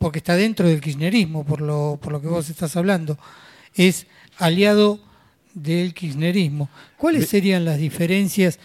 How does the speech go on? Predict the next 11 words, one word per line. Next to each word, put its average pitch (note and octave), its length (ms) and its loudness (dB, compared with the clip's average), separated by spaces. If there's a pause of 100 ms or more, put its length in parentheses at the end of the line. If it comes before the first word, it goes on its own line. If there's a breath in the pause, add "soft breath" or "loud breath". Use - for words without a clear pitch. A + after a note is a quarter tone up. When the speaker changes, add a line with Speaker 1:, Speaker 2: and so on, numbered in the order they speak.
(160 soft breath)
Speaker 1:
si F3 280 2
es F3+ 100 2
que F3 120 0
las E3 240 2
hay, G3 280 6 (340 soft breath)
con E3+ 140 0
respecto E3+ 640 2
al F#3 320 0 (120)
peronismo E3+ 440 -2
progresista, D#3 800 -2
digamos? D3 520 -8